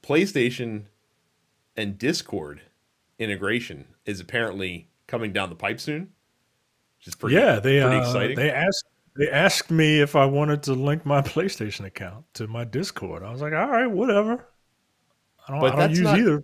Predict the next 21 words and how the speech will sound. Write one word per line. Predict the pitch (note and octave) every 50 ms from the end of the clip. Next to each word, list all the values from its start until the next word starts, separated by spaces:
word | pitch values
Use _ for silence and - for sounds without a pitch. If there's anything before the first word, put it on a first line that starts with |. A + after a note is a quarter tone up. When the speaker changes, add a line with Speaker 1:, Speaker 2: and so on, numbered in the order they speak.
| -
Speaker 2:
much. | A2+ A2 C3 D#3 - - - - - _ _ - - - - -
Speaker 1:
Yeah, | B2+ E3+ G#3+ D3 -
but | C#3 C#3 C#3
me-, | D3 G3 F#3 D3+
Speaker 2:
<laughs> |
Speaker 1:
but | B2 F#3 E3+
messing | F#3 A3 A3 - - A#3
with | G#3 G3 G3
Sony, | - A3 A#3 A3+ F#3 D#3+ D#3+ D#3+ - _ _ _ _ _ _ _
not | B2+ E3+ A3 A#3 G#3+ -
the | - G#3
only | G3+ G3 F#3+ F#3+ F#3
thing | F3+ F#3 F3+ F3 E3+
that | D#3+ D#3 D#3+ -
you | E3+ E3
can | E3 D3+ D3
do | F3+ E3+ A2+ E2 F#2 - _ _ _ _ _ _ _ _ _ _ _ _ _ _ _ _
on | - D#3 E3
Discord. | F#3+ C4+ - - - - _ _ _ _ _ _ _ _ _ _ _ _ _ _ _ _ _ _ _ _ _ _ _
Speaker 2:
That's | C3+ D#3 - -
right. | D#3+ G3+ B3 C4 - -